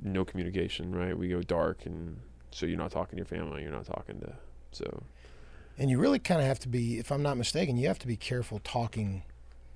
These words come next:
Speaker 2: inside the sub too, don't you?
Speaker 1: No, not necessarily.
Speaker 2: Is, is
Speaker 1: No.
Speaker 2: that, is
Speaker 1: There's
Speaker 2: that kind of a myth?
Speaker 1: Talking, no. Uh, noise transients, right? Uh, dropping a wrench,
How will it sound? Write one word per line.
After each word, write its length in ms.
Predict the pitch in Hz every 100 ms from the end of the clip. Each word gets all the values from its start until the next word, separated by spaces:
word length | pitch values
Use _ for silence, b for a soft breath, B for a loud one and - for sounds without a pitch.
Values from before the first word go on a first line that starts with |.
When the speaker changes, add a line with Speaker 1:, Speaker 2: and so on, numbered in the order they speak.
| - - - - - - - -
Speaker 2:
inside 540 | 147 131 - 127 175
the 80 | 117
sub 340 | 107 123 107 -
too, 280 | 208 113
don't 240 | 85 101 117
you? 180 | 156 160 - B B
Speaker 1:
No, 320 | 165 165 160 147
not 120 | 131
necessarily. 340 | 113 98 90 131
Speaker 2:
Is, 180 | 120 143
is 60 | 131
Speaker 1:
No. 60 | 82
Speaker 2:
that, 180 | - 127
is 60 | 117
Speaker 1:
There's 300 | 156 175 165
Speaker 2:
that 60 |
kind 120 | 170
of 60 | 151
a 60 | 139
myth? 280 | 139 180 - - b b b b - - B B - - B B - - - -
Speaker 1:
Talking, 520 | 143 151 165 156 143 - - - - - - - - - - - - - - -
no. 600 | 107 104 65 - - - -
Uh, 580 | 80 78 73 64 69 - - b b b b b - - - -
noise 540 | - 110 104 104 104 -
transients, 880 | - - 80 85 117 135 - - - - - -
right? 420 | 87 101 104 -
Uh, 300 | - 80 78 -
dropping 320 | 90 85 85
a 60 |
wrench, 400 | 80 85 85 -